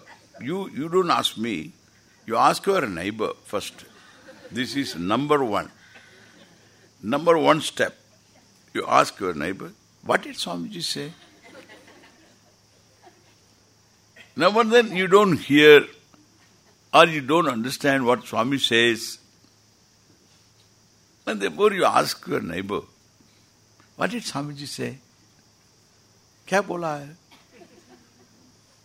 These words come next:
He said, "Mango." I also heard mango.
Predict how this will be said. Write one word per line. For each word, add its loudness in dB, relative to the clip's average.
He -8
said, -4
"Mango." -6
I -4
also 0
heard -2
mango. -8